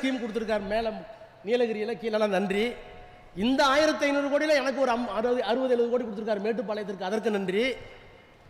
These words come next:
ஆனா அவர் தான் சொன்னார் திருப்பூர்ல, "தண்ணி இல்லாத ஊருக்கு பொண்ணு கொடுக்க மாட்டாங்கன்னு." நான் அவ்வளவு நன்றியா இருக்கேன் அவருக்கு, அவரும் எங்களுக்கு நன்றியா இருக்கணும். ஏன்னா தண்ணி இல்லாத ஊர் பெரம்பலூர்ல இருந்து அண்ணனுடைய முரட்டு மீசையை பார்த்து பொண்ணு கொடுக்கறதுக்கு தயங்கின காலத்துல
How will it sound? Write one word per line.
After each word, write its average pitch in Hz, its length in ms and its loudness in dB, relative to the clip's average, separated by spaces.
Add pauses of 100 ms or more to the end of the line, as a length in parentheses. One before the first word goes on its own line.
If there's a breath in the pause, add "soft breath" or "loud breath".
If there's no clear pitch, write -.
(120)
ஆனா 214 220 2
அவர் 226 180 0
தான் 277 120 2
சொன்னார் 240 360 -2
திருப்பூர்ல, 196 420 0 (280)
"தண்ணி 226 220 0
இல்லாத 254 240 2
ஊருக்கு 208 300 -2
பொண்ணு 226 180 0
கொடுக்க 190 200 -2
மாட்டாங்கன்னு." 165 300 2 (960)
நான் 202 320 0
அவ்வளவு 254 300 0
நன்றியா 277 260 2
இருக்கேன் 240 180 0
அவருக்கு, 196 380 -2 (160)
அவரும் 262 420 0
எங்களுக்கு 262 260 -2
நன்றியா 254 200 2
இருக்கணும். 180 280 -2
ஏன்னா 214 520 0 (600)
தண்ணி 254 280 4
இல்லாத 285 360 6
ஊர் 277 180 2
பெரம்பலூர்ல 240 440 2
இருந்து 226 520 2 (540)
அண்ணனுடைய 269 420 2
முரட்டு 240 360 -2
மீசையை 254 340 0
பார்த்து 240 260 -2
பொண்ணு 240 200 -2
கொடுக்கறதுக்கு 233 420 -4
தயங்கின 240 300 0
காலத்துல 220 560 -2